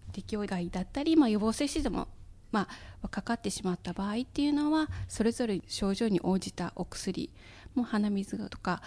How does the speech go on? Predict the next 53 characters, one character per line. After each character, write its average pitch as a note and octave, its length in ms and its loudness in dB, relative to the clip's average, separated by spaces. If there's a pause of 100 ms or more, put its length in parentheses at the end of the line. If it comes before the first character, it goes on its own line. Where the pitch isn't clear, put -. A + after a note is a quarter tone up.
(180)
あ E3+ 120 -2
の、 - 300 -6
咳 - 260 -8
が F3 140 -4
強 G3+ 260 -4
け G#3+ 140 -6
れ F#3 140 -2
ば、 F#3 160 -6
た F#3 180 -4
ん F3+ 40 -4
切 - 180 -4
り G3+ 60 0
の F#3 120 -2
お - 20 -8
薬 G#3 360 -6
と - 120 -10
か、 - 260 -12 (440)
全 G#3 200 0
名 G#3 160 2
が G#3 100 -2
ひ A3 300 -6
ど C4 140 -2
け C#4+ 140 -4
れ C4+ 80 -2
ば、 F#3 100 -4
気 - 160 -14
管 F#3+ 180 -4
支 - 120 -8
拡 - 240 -12
張 G#3 240 -4
剤 E3+ 160 -6
っ - 40 -10
て - 140 -10
い - 40 -10
っ - 60 -16
た G#3 140 -6
お G3+ 40 -6
薬 C#4 380 -4
を D4 140 -4 (180)
出 F#3+ 120 -4
さ F#3+ 160 -8
れ F#3 100 -4
る - 240 -8 (160)
こ G#3 100 -4
と A#3+ 120 -4
が - 240 -4
多 E3 100 -4
い D#3+ 60 -4
と E3+ 100 -6
思 D#3 160 -2
い D3+ 80 -4
ま D#3 140 -6
す。 - 160 -16